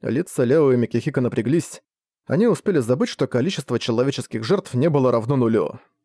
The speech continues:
«Значит, реальное количество жертв превышает объявленное?»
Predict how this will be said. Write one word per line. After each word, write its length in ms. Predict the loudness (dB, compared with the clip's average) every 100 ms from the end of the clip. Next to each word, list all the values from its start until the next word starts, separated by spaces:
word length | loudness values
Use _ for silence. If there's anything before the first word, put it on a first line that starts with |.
| _ _ _ -4
«Значит, 560 | 0 0 0 -2 -4
реальное 420 | 2 4 4 2
количество 580 | 2 0 0 -2 -2 0
жертв 320 | 2 0 -2 -6
превышает 600 | -2 0 0 2 2 0
объявленное?» 760 | 0 2 2 0 0 -4 -8